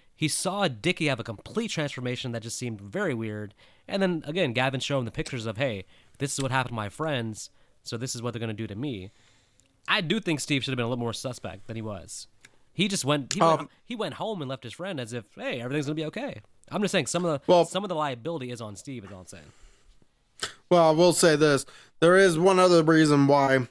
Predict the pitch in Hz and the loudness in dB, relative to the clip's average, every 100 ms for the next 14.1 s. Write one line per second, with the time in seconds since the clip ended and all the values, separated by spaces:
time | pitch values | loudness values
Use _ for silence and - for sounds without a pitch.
0 | _ - - 170 143 165 156 143 139 131 | _ 0 4 6 4 4 6 6 4 2
1 | 151 151 139 139 135 135 - - 160 135 | 4 4 4 4 6 4 2 4 6 6
2 | 131 151 143 143 139 151 151 143 139 135 | 6 4 4 4 6 6 6 4 4 6
3 | 170 165 - 151 143 135 131 _ _ _ | 6 6 4 4 6 6 4 _ _ _
4 | _ - 175 - 190 175 190 175 - 156 | _ 0 2 6 6 6 6 4 2 4
5 | 151 143 143 139 135 127 - _ _ 175 | 6 6 6 6 4 2 -4 _ _ 4
6 | 175 156 143 175 156 139 135 - - _ | 6 6 6 6 8 6 4 0 -20 _
7 | - 170 151 143 185 165 - 113 65 _ | 2 4 4 4 6 6 4 -2 -4 _
8 | _ _ - - _ - 98 82 - - | _ _ -20 -20 _ -20 -20 -20 -12 2
9 | 170 147 185 - - 185 240 170 151 160 | 2 6 4 4 2 4 4 4 4 4
10 | 160 160 147 135 156 156 139 - _ _ | 4 4 4 4 4 4 4 -2 _ _
11 | _ _ _ 220 233 214 185 175 156 143 | _ _ _ 4 6 6 6 6 6 4
12 | 135 180 180 147 143 143 143 170 165 160 | 4 6 6 6 6 6 4 4 6 6
13 | 135 135 - 190 175 - 131 127 139 127 | 4 4 6 6 4 2 0 2 2 2